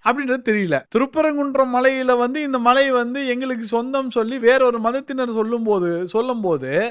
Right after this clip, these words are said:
திருப்பரங்குன்றத்துல அனைத்து இந்துக்களும் எழுந்தான். அந்த அனைத்து இந்துக்களின் எ-, எழுச்சி இன்னும் சிறிது நாள்ல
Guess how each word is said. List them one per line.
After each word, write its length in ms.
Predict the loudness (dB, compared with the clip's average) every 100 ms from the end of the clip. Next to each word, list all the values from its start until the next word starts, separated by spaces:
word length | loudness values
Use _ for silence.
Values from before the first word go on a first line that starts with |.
| -2
திருப்பரங்குன்றத்துல 760 | -2 0 0 -2 0 0 4 4
அனைத்து 340 | 4 2 0
இந்துக்களும் 420 | 0 0 0 0
எழுந்தான். 480 | 0 0 2 0 0 -2
அந்த 220 | 2 4
அனைத்து 400 | 4 2 2 0
இந்துக்களின் 600 | 2 0 2 2 2 0
எ-, 280 | 2 2 6
எழுச்சி 480 | 4 4 -2 -4 -2 -2 -4
இன்னும் 180 | -6 -2
சிறிது 260 | -2 0 2
நாள்ல 280 | 2 2